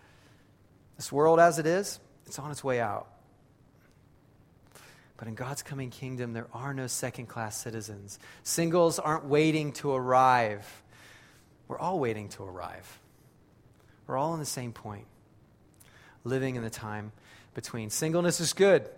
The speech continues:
as good as marriage, Paul says, but he won't stop there at saying it's good. He goes on to say that singleness is actually a gift.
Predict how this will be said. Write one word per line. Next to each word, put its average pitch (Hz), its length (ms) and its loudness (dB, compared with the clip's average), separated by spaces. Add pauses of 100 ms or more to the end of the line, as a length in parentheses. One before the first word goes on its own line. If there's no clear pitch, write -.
(120)
as 135 120 -8
good 165 220 4
as 135 120 0
marriage, 147 400 2
Paul 135 220 4
says, 139 280 2
but 135 120 2
he 139 60 2
won't 208 220 4
stop 190 400 8
there 160 200 6
at 143 100 2
saying 156 240 0
it's 139 140 -4
good. 151 160 4
He 156 60 2
goes 208 240 6
on 311 140 4
to 240 60 0
say 185 220 4
that 156 100 2
singleness 202 560 4
is 143 160 -4
actually 170 580 0
a 139 100 -6
gift. 131 580 -2